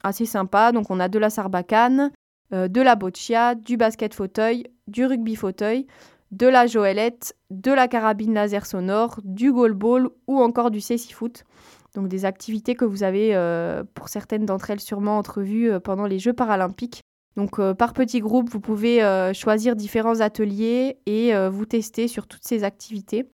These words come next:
et profiter, euh, de cette demi-journée ou de cette journée pour sensibiliser, euh, vos équipes sur la question du handicap. Donc, si vous souhaitez avoir plus d'informations sur ces, euh, interventions, n'hésitez pas à nous contacter, donc soit par téléphone au zéro six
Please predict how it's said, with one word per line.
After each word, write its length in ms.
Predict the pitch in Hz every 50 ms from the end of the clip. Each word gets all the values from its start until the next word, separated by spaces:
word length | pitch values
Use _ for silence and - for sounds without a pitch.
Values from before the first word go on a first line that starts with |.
| _ _ _ _ _ _ -
et 100 | 226 226
profiter, 680 | - - 254 247 240 - 233 220 - 233 233 240 247 226
euh, 260 | 202 190 185 185 180 185
de 140 | 185 202
cette 240 | 214 - 226 214 202
demi-journée 560 | 220 226 220 226 226 220 214 214 220 233 240
ou 80 | 240 220
de 80 | 196 214
cette 240 | - - 208 196
journée 320 | 202 214 202 202 214 226 233
pour 160 | - - -
sensibiliser, 880 | - 208 214 - - 208 208 208 208 202 202 202 208 214 220 220 220 202
euh, 180 | 185 180 175
vos 160 | 180 196 220
équipes 460 | 233 233 233 220 - - 240 240 240 -
sur 200 | - - 247 240
la 140 | 220 196
question 300 | 190 214 208 - 254 247
du 120 | 247 220 208
handicap. 480 | 196 196 196 190 - 202 190 208 - - - _ - - - - - _ _
Donc, 160 | 202 196 202
si 140 | - - 247
vous 140 | 226 233 233
souhaitez 340 | 233 - 240 226 - 247 233
avoir 240 | 226 208 208 208
plus 160 | - - 247 226
d'informations 640 | 233 226 226 - 233 220 220 214 220 - 247 247
sur 220 | 247 - - 226 -
ces, 260 | - - 214 196 190
euh, 200 | 180 175 180 202
interventions, 600 | 214 233 240 247 233 226 214 214 214 - 247 254
n'hésitez 380 | 262 240 214 208 - - 220 220
pas 160 | - 240 233
à 80 | 233
nous 120 | 226 226 220
contacter, 640 | 220 220 220 214 214 214 - - - 233 254 262 262 _ - - - - _ _ _
donc 180 | 202 208 214 208
soit 280 | - - 254 247 247 240
par 260 | 226 220 208 - -
téléphone 560 | - 240 233 233 233 - 240 240 240 233 233 - -
au 160 | 190 196 196
zéro 320 | 196 220 240 240 247 254
six 520 | 240 - - - 240 233 233 - - -